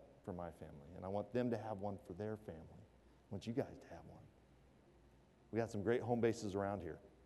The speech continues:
If you wanna work on one, you got people who've had some great home bases. So, hope we all get those. Let's pray. Dear Heavenly Father, thank you so much for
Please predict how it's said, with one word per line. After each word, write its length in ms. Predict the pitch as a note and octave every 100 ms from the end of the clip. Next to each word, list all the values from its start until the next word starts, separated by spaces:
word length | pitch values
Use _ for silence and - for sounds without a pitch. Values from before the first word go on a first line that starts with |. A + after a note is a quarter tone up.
| - - - - - - -
If 80 | -
you 140 | G#2
wanna 180 | A#2 B2
work 200 | A#2+ B2+
on 100 | C3+
one, 240 | C3+ C#3+ C3+ -
you 100 | G2+
got 200 | G#2 -
people 320 | G#2+ G#2 F#2 - - - -
who've 140 | G2+ G2
had 160 | G2+
some 100 | F2 D#2+
great 200 | F#2+ -
home 200 | F#2+ F2+
bases. 360 | E2 D#2+ F2 - - - - - - - - - - -
So, 140 | D#2+ D2+ - - - - - -
hope 120 | F#2+ -
we 80 | F#2+
all 160 | F2
get 180 | E2+ -
those. 220 | - - - - - - - -
Let's 100 | G2
pray. 160 | F#2 D2+ -
Dear 100 | A2
Heavenly 220 | B2 B2+
Father, 340 | A#2+ B2+ B2 B2 - - - - - - - - - -
thank 160 | B2
you 80 | A#2
so 220 | - A2+
much 280 | G#2 G2+ - -
for 180 | G2